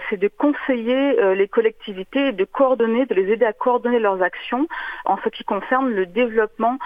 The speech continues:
de logiciels libres métiers. Voilà. Et c'est, il y a quelques années, en fait,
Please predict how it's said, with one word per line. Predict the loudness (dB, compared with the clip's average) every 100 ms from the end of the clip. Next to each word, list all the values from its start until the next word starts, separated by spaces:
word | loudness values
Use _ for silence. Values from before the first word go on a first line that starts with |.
| -12 -4
de | 0
logiciels | 0 -2 -6 -4 -2 -2
libres | -4 -2 0
métiers. | 0 -2 -6 -8 -10 -20 -20 -4
Voilà. | -2 -2 -6 _ -4
Et | 0 2 0 -2 -8 -4
c'est, | 0 0 0 0 0
il |
y | 0
a | 0
quelques | 0 2 2
années, | 2 0 2 2
en | 0
fait, | 0 -2